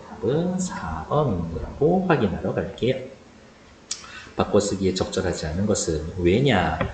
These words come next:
D라고 나와 있는 부분에서는 D 앞으로 넘어갈게요. 귀무가설, 피고인들 이야기하는 거죠. 피고인들 이야기할 때의 귀무가설은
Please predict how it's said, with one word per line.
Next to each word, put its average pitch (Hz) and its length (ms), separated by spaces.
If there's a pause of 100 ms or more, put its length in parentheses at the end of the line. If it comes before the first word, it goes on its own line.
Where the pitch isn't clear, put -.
(260)
D라고 139 680
나와 101 380
있는 95 400
부분에서는 90 840 (380)
D 87 720
앞으로 120 440
넘어갈게요. 87 920 (300)
귀무가설, 131 800 (460)
피고인들 175 800
이야기하는 101 720
거죠. 92 300 (360)
피고인들 185 720
이야기할 113 800
때의 170 540
귀무가설은 92 1000